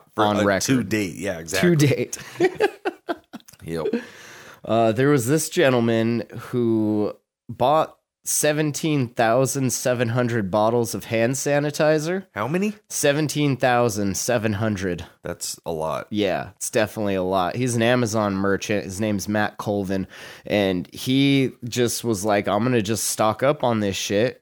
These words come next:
Speaker 2: Fuck all y'all. And then I'm gonna sell it, uh, on Amazon for a markup." Uh, little did he know that Amazon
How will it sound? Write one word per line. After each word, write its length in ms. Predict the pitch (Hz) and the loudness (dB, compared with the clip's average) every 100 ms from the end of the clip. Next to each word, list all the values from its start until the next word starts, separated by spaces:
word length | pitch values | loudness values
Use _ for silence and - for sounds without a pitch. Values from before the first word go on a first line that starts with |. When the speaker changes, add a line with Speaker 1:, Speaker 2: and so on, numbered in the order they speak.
| _ | _
Speaker 2:
Fuck 360 | - - 123 120 | -14 -2 0 2
all 200 | 123 117 | 2 2
y'all. 400 | 107 139 139 127 | 4 4 4 4
And 200 | - 113 | 2 0
then 80 | 120 | 0
I'm 100 | 127 | 0
gonna 160 | 131 131 | 0 -2
sell 360 | - 156 151 | 0 2 2
it, 180 | 151 - - | 0 -2 -2
uh, 200 | 127 127 | 0 0
on 260 | 135 147 | 0 0
Amazon 540 | 139 214 233 110 73 85 | 0 -2 -2 -2 -4 -8
for 280 | - 131 | -4 -2
a 40 | 131 | 0
markup." 520 | 147 196 - 78 - _ - - - - _ | 0 0 -2 -6 -8 _ -20 -20 -20 -20 _
Uh, 180 | 98 104 | 2 2
little 440 | 101 120 156 196 170 | 2 4 6 6 4
did 220 | 151 143 | 4 2
he 180 | 139 127 | 2 2
know 540 | 120 165 185 107 101 | 4 4 4 4 2
that 560 | 90 110 110 110 104 - | 0 2 4 4 4 2
Amazon 920 | 110 127 139 117 135 135 127 123 113 | 0 0 0 0 0 2 2 0 -4